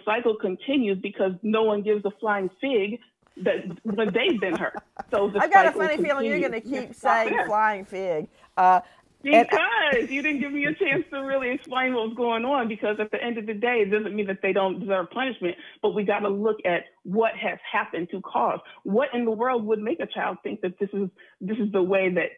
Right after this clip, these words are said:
Speaker 1: they're supposed to discipline a younger person in their family,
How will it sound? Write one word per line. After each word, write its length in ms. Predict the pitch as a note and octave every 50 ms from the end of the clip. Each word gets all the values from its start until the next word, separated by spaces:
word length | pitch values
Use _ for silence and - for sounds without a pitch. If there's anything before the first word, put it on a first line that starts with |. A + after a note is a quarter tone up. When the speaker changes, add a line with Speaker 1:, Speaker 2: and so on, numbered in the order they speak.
| - _ -
Speaker 1:
they're 220 | E3+ F3+ F3+ F3+
supposed 340 | - E3 - F#3+ F3+ F3+ -
to 80 | E3+
discipline 480 | F3+ E3+ F#3 F3+ F3+ F3 - F#3 F3 F3
a 40 | F3+
younger 320 | F#3 F3+ E3+ E3+ E3 C3+ -
person 340 | - D#3 E3 E3+ E3 E3+
in 100 | E3+ D#3
their 140 | D#3+ - D#3+
family, 440 | - - D#3 - - - - -